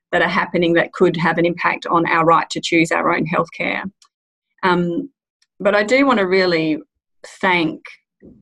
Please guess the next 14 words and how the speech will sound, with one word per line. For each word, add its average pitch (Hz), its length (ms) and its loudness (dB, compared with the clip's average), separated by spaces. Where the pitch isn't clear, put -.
the 175 260 2
people 190 480 2
who, 165 680 2
there 180 120 2
was 185 120 2
over 190 220 0
thirteen 220 560 2
thousand 170 420 0
people 165 380 0
who 165 300 2
participated 170 840 -2
in 160 140 -2
that 170 240 -2
campaign 180 800 -2